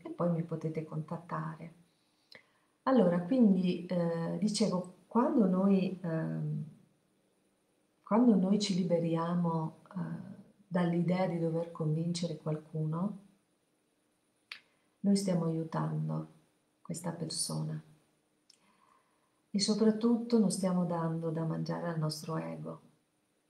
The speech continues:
l'ego spirituale, perché c'è anche quello, <laughs> l'ego che vuol far vedere che lui sa,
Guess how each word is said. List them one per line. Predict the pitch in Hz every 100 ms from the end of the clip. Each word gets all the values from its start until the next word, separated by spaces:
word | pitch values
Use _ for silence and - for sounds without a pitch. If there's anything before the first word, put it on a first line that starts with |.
| _ _ _ _
l'ego | 170 165 165 156 165
spirituale, | - 165 170 170 165 165 165 165 - _ _ _
perché | - 196 170
c'è | 170
anche | 170 160 175
quello, | - 160 160 165 175 175 - -
<laughs> | - - - -
l'ego | 160 156 156 156
che | 160
vuol | 156 160
far | - 170
vedere | 156 156 156 160
che | - 165
lui | 160
sa, | 160 - 160